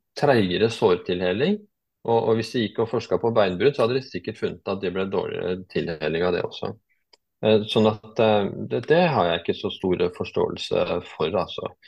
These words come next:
Jeg har stor forståelse for at, at det kan godt hende at det etter hvert finner at, ok, det er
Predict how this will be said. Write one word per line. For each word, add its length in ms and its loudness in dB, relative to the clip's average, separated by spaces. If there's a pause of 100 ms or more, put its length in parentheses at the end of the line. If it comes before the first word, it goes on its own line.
(200)
Jeg 80 6
har 80 4
stor 220 4
forståelse 320 4
for 80 4
at, 160 0
at 80 -2
det 80 -2
kan 180 -2 (1040)
godt 240 -2
hende 240 2
at 120 -6
det 180 2
etter 160 0
hvert 160 -4
finner 340 -2
at, 160 -4
ok, 240 -2
det 80 4
er 140 0